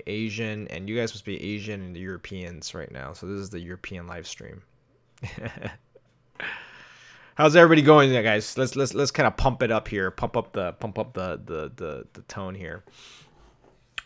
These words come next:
Uh, smash that like button, guys. Smash the like. We got sixty-nine people in here right now.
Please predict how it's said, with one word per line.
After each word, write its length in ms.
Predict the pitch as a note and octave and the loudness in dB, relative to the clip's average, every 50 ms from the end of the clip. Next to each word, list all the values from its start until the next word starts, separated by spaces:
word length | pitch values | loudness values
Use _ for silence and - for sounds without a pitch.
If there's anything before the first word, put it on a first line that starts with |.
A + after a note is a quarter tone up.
| _ - - | _ -10 -8
Uh, 300 | G#2 G2 F2+ F2 B1 - | -4 -4 -4 -4 -6 -6
smash 460 | - - - - C3+ D3 C#3+ C#3 - | -8 -8 -6 -4 -2 0 0 0 0
that 180 | - B2+ G2 F#2 | 0 0 0 0
like 220 | F#2+ F#2 F#2+ - | 0 -4 -4 -6
button, 220 | - D#2+ D2 D#2 D2 | -8 -10 -10 -10 -12
guys. 380 | D2 D2 - B1+ - - - - | -12 -12 -12 -12 -12 -14 -16 -14
Smash 220 | - - G2+ G2 | -8 -8 -8 -8
the 60 | G2+ | -6
like. 100 | D#2+ F2 | -6 -6
We 40 | G#2+ | -6
got 100 | - - | -6 -6
sixty-nine 440 | - - F#2 - - F2+ E2 D#2+ D2 | -6 -8 -8 -8 -10 -10 -12 -12 -12
people 300 | - - - - - A#1 | -14 -16 -16 -14 -14 -14
in 100 | A#1 C2 | -14 -14
here 180 | - - - - | -16 -16 -16 -16
right 120 | - - | -18 -18
now. 120 | - - | -20 -20